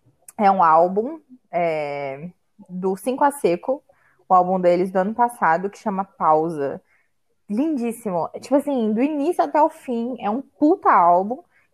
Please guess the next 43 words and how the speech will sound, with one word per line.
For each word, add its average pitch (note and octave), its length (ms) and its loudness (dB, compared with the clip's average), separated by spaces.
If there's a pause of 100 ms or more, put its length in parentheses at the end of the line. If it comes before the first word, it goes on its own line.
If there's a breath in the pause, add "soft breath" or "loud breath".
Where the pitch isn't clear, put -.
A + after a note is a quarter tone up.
(100)
Tem A3 180 0
duas B3 180 2
músicas C#4 380 -4
que - 80 -10
eu G3 80 4
adoro F#3+ 420 2
dele, F#3+ 400 -4
que, - 220 -14
deles E3+ 380 -4
dois, E3 320 -2
deles, E3 500 -2
desse F3+ 380 2
álbum, E3+ 320 2
que - 140 -2
é D3+ 100 4
Interior F3+ 680 2 (440 soft breath)
e F#3+ 420 -2
As F#3 180 0
Coisas G#3 300 0
de A#3+ 100 -6
Dentro, E3+ 440 -6
eu D#3+ 60 -2
acho F#3+ 180 -8
que - 80 -8
é - 20 -6
o E3 60 -6
nome D#3+ 320 -10
da, - 220 -8
dessa - 300 -10
segunda F3 420 -6
faixa. - 420 -10
Muito, G#3 480 -6
muito, G#3 340 -6
muito G#3 260 -4
lindo. F3 280 -4
Os - 80 -12
caras, F3+ 320 -2 (480)
tipo - 120 -2
assim, B3 460 0 (180)
é G#3+ 120 2
muita D4+ 260 2
poesia, A3+ 640 4
sabe? F#3+ 580 -2